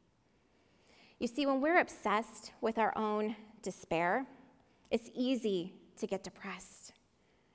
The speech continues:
It's easy to be depressed with our own life. And sometimes the only way out of your skin is into someone else's story.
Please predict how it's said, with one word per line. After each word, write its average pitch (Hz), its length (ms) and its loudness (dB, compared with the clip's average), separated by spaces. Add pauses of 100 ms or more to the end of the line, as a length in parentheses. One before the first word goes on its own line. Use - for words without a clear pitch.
It's - 100 -6
easy 269 220 2
to 247 80 -4
be 247 100 0
depressed 240 440 -2
with 226 100 -4
our 214 100 4
own 226 180 2
life. 214 440 0 (200)
And 247 140 0
sometimes 285 640 0 (840)
the - 140 4
only 330 320 4
way 349 160 6
out 262 180 6
of 240 120 0
your 233 160 2
skin 240 500 0 (1080)
is 247 140 2
into 240 160 6
someone 220 380 -2
else's 185 320 -2
story. 165 580 -4